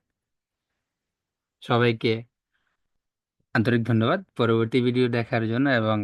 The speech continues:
আপনার যদি মনে হয় আমার ভিডিও থেকে কিছু শিখতে পারতেছেন, তাহলে আমাকে সাপোর্ট করার জন্য চ্যানেলটা সাবস্ক্রাইব করবেন এবং একটু লাইক করবেন। সে যতই দ্রুত দৌড়াক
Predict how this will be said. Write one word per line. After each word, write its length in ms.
আপনার 460
যদি 260
মনে 280
হয় 260
আমার 300
ভিডিও 260
থেকে 280
কিছু 200
শিখতে 300
পারতেছেন, 480
তাহলে 340
আমাকে 280
সাপোর্ট 380
করার 240
জন্য 180
চ্যানেলটা 320
সাবস্ক্রাইব 400
করবেন 240
এবং 180
একটু 180
লাইক 240
করবেন। 280
সে 220
যতই 500
দ্রুত 320
দৌড়াক 420